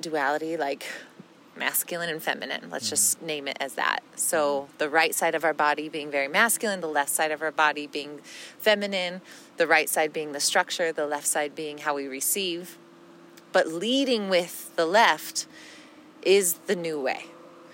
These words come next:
Speaker 2: Leading with the feminine. As in, so would you say, like, 'cause the difference between those running is, like,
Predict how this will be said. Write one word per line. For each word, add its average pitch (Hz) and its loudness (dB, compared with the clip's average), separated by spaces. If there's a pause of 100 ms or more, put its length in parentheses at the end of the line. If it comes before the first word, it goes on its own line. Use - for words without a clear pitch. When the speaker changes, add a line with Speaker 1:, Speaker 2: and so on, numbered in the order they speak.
(280)
Speaker 2:
Leading 107 -10
with 101 -8
the 101 -12
feminine. 92 -16 (680)
As 110 -4
in, 123 -2
so 131 2
would 120 -6
you 123 -10
say, 131 0
like, 117 0 (380)
'cause 117 -12
the 131 0
difference 131 -2
between 120 -2
those 107 -2
running 107 -2
is, 98 -8
like, 95 -4